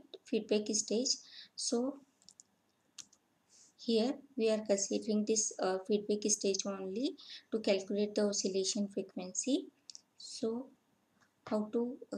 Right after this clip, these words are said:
calculate the oscillation frequency? So here, uh, these are the nodes V naught, V one, V two, and V F. So these are the V one, V two, and V F are the nodes,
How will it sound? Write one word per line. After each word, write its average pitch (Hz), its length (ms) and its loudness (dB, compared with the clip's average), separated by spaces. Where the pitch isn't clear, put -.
calculate 214 480 2
the 220 100 6
oscillation 208 640 0
frequency? 208 720 -2
So 240 220 4
here, 233 360 2
uh, 190 340 0
these 247 300 2
are 202 240 2
the 208 240 2
nodes 208 720 2
V 220 180 4
naught, 220 360 2
V 202 300 0
one, 233 260 0
V 214 260 2
two, 226 260 -2
and 202 300 0
V 180 300 -2
F. - 120 -20
So 233 180 2
these 220 220 2
are 214 160 4
the 214 380 0
V 208 200 4
one, 220 320 2
V 202 200 2
two, 220 200 -2
and 196 240 -2
V 202 260 0
F 202 100 -6
are 185 240 0
the 196 120 4
nodes, 190 540 -2